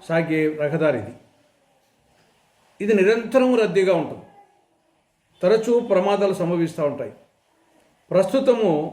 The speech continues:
రెండు వరుసల రోడ్డుగా ఉంది. ఈ యొక్క రోడ్డు యొక్క ప్రాముఖ్యతను దృష్టిలో పెట్టుకొని కేంద్ర ప్రభుత్వం మూడు సంవత్సరాల కిందట దీనిని నాలుగు వరుసల రోడ్డుగా విస్తరణ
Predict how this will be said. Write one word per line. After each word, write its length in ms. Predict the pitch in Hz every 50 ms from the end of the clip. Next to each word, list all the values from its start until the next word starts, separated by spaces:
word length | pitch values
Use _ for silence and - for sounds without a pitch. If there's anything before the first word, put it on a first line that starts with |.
| - - - _ _ _ _ _ _ _ _ _ _ _ _ _ - -
రెండు 320 | 156 180 208 233 240 254 214 220
వరుసల 320 | 226 208 - 220 220 214 208 180
రోడ్డుగా 340 | 190 185 175 180 170 185 170 156 147
ఉంది. 160 | 139 123 127 - - - - - - - - _ _ _ _ _ _ _ _ _ - - - _ _ _ _ _ _ _ _ - - - - - - - - 381 381 381 381 - - - _ - _ _ _ _ _ _ _ _ _ _ -
ఈ 80 | 180 202
యొక్క 180 | 214 208 208 208 196 180 170 170 160 160
రోడ్డు 240 | 185 233 226 214 254 247 226
యొక్క 160 | 220 220 214 208 175 -
ప్రాముఖ్యతను 580 | 175 175 196 214 220 214 226 220 220 214 196 165 170
దృష్టిలో 260 | 170 - - 196 180 165
పెట్టుకొని 340 | 165 - 147 160 180 226 240 - -
కేంద్ర 240 | 180 202 208 202 196 180 196
ప్రభుత్వం 360 | 180 175 165 - 190 165 135 127 127 - - - - _ _ _ _ _ _ -
మూడు 260 | 160 170 196 196 196 190
సంవత్సరాల 420 | 180 180 214 220 - 214 214 202 185 -
కిందట 300 | 170 165 165 170 165 151 139 131 135 135 - - - - _ _ _ _ _ _ _ _ _ _ _ _ _ - - -
దీనిని 240 | 214 214 214 202 185 165
నాలుగు 280 | 165 185 214 233 214 226 220 214
వరుసల 280 | 214 185 - 202 196 185
రోడ్డుగా 360 | 185 185 175 180 170 175 160 135 131 131 - - - - - - - - - - - - - - - - - - - - - - - - - - - - - - - - - - - 180
విస్తరణ 360 | 202 196 - 240 226 226